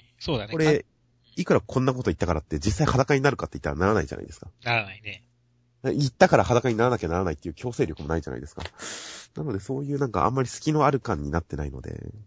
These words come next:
Speaker 2: 言ったからにもやらなくちゃいけないですとか、言ったせいでこんな状態に、言ったせいでカップル席に押し込まれちゃったとか、あるいはおっぱい揉んでくださいって言っちゃったとか、
Speaker 1: <laughs> うん。
Speaker 2: この子ガツだぞ、隙があるぞ、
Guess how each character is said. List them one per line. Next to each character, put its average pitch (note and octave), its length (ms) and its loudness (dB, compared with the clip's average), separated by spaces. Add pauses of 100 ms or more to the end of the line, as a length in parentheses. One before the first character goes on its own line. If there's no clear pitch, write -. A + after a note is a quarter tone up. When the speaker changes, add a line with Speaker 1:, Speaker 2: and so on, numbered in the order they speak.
(340)
Speaker 2:
言 G#2 100 -2
っ - 40 -6
た E3 140 2
か A#2 100 2
ら F#2 60 0
に D#2+ 80 -6
も C#2 120 -4
や E2+ 100 4
ら F#2+ 80 6
な F2+ 100 2
く - 80 -12
ち - 40 -6
ゃ C#2 40 -6
い C2+ 40 -8
け C2+ 100 -12
な C2 60 -10
い - 60 -16
で - 80 -14
す - 60 -20
と - 60 -20
か、 D2+ 120 -4
言 - 100 -6
っ - 40 -20
た D3+ 120 2
せ D3+ 160 2
い G2+ 40 4
で E2+ 120 -4
こ A#2 140 -6
ん A2+ 40 -4
な A#2+ 80 -2
状 G#2+ 160 -4
態 G#2 160 -4
に、 F2+ 140 -6 (840)
言 A2 80 -6
っ - 20 -8
た C3+ 120 -2
せ C#3 120 4
い - 40 2
で F2+ 60 0
カ G#2 100 0
ッ F#2 40 -6
プ B2+ 120 -2
ル B2 40 6
席 F2+ 180 -6
に E2+ 60 -4
押 E2+ 100 -2
し - 40 -12
込 A2+ 80 -4
ま A2 60 2
れ F#2+ 60 -2
ち - 60 -8
ゃ C#2+ 40 -8
っ - 60 -10
た - 140 -10
と - 100 -18
か、 - 160 -16 (840)
あ G2+ 100 -4
る A2 80 0
い G2 60 0
は D#2+ 160 -2
お - 40 4
っ - 40 -14
ぱ - 180 0
い D#2+ 40 2
揉 D#2 120 -2
ん D2+ 40 0
で E2+ 60 0
く - 80 -2
だ E2+ 80 2
さ F2 100 2
い D#2+ 40 2
っ - 20 0
て D2+ 120 -10
言 - 20 -6
っ - 40 -12
ち - 60 -10
ゃ D#2 40 0
っ C#2+ 40 -2
た D2 80 -4
と - 80 -10
か、 - 140 -8
Speaker 1:
<laughs> - 1400 2
う A#2 40 -10
ん。 G#2 120 -14 (420)
Speaker 2:
こ B2 100 0
の C3+ 80 6
子 F2+ 160 0
ガ B2 140 4
ツ - 100 0
だ B2 100 4
ぞ、 D2+ 120 -4
隙 - 240 -4
が C3 100 6
あ - 20 4
る F#2 60 0
ぞ、 D2 180 -8